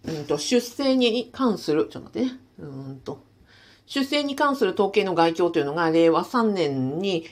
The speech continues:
人口、えー、動態統計で出てたんですね。で、この中には、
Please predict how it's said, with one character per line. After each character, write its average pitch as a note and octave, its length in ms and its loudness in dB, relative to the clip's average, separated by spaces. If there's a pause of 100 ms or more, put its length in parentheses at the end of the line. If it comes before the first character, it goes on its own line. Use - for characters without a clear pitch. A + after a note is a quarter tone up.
(140)
人 E3 200 0
口、 D#3+ 380 8
え D3+ 220 4
ー、 C#3+ 40 -4
動 D#3 180 4
態 D3+ 280 0
統 D#3+ 160 0
計 C3 160 0
で D3 100 2
出 D#3+ 120 2
て D3+ 160 2
た - 260 -4
ん B2 80 -4
で A2+ 80 -6
す G#3+ 100 -4
ね。 F4 120 -4 (420)
で、 G#3+ 120 2
こ A#3 100 4
の A#3 80 2
中 C4 180 2
に G3 100 0
は、 A3 260 2